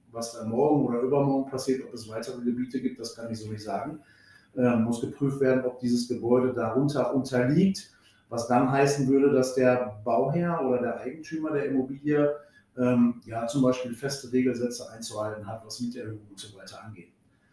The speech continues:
Zum anderen ist es so, dass auch das Denkmalamt natürlich, wir haben ja nun mal wirklich sehr, sehr viel schöne, alte, denkmalgeschützte Wohngebäude in der Stadt Münster,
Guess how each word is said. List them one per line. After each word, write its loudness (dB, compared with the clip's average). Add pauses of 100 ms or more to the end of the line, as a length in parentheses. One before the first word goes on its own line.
(200)
Zum -4
anderen 4
ist 2
es -2
so, 4
dass 0
auch -4
das -4
Denkmalamt 2
natürlich, -4
wir 0
haben 4
ja 4
nun 4
mal 4
wirklich -2
sehr, 6
sehr 0
viel -12
schöne, -4 (100)
alte, 0
denkmalgeschützte -2
Wohngebäude 0
in 2
der 2
Stadt -4
Münster, 0